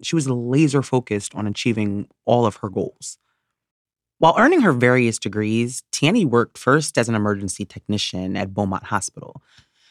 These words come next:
She then worked for a company called General Sterling, where she was hired as a biomedical engineer. At a young age, Tierney had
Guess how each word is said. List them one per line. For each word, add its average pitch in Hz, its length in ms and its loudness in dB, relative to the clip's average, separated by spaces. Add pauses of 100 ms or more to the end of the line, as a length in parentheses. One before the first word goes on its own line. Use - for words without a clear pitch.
(120)
She 165 80 4
then 202 240 6
worked 151 240 2
for 127 140 -2
a 113 40 0
company 117 400 -2
called 104 300 -2
General 98 340 -2
Sterling, 98 600 -4
where 120 240 -6
she - 120 -4
was 123 120 0
hired 117 500 0
as 98 240 -4
a 104 80 -2
biomedical 107 720 -2
engineer. 92 500 -6 (760)
At 156 80 6
a - 20 8
young 180 240 6
age, 113 460 0
Tierney 156 400 2
had 127 180 -2